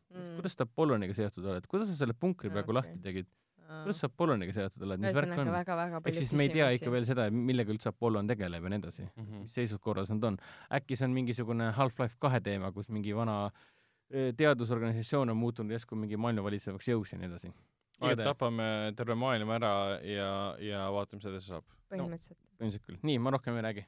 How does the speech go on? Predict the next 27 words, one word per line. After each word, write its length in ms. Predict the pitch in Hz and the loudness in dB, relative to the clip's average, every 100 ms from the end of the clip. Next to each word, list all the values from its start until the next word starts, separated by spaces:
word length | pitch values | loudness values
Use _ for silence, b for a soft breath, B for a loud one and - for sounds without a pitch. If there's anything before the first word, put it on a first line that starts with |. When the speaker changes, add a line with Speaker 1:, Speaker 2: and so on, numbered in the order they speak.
| - | -12
Speaker 2:
Räägi 280 | 117 104 98 | -12 -10 -6
teie 200 | 104 98 | -4 -4
nüüd. 100 | 98 _ - | -8 _ -10
Speaker 3:
Mm. 200 | 117 95 185 | -8 -6 -4
Speaker 1:
Ragnaril 500 | 214 240 208 180 170 | -6 -4 -4 -4 -6
on 80 | 170 | -6
midagi 320 | 180 180 180 | -6 -6 -6
ka 120 | 208 | -6
vaadatud? 460 | 226 214 185 - 170 | -4 -6 -8 -10 4
Speaker 2:
Ah. 320 | 190 185 151 B B B B - | 6 8 6 B B B B -6
Speaker 3:
Oota, 160 | 143 | -4
kas 100 | 131 139 | -2 0
ma 60 | |
tahtsin 220 | 139 135 | -2 0
midagi 160 | 127 120 | 0 2
veel 120 | 123 | 2
mainida? 280 | 123 127 101 | 2 0 0
Äh, 340 | 131 143 139 131 | 4 6 6 4
sellel 360 | - 156 147 | 2 6 6
Rainil 560 | 127 135 170 175 147 120 | 6 4 4 4 4 2
tuli 260 | 120 120 117 | 2 2 2
nüüd 160 | 117 - | 0 0
teine 280 | 165 165 127 | 2 4 2
hooaeg 320 | 117 110 104 | 4 2 2
mais. 440 | 139 208 156 117 - _ - | 0 2 2 0 -8 _ -18
Speaker 1:
Aa, 260 | 170 202 156 160 _ | -12 -10 -12 -14 _
juba. 220 | 160 - | -20 -16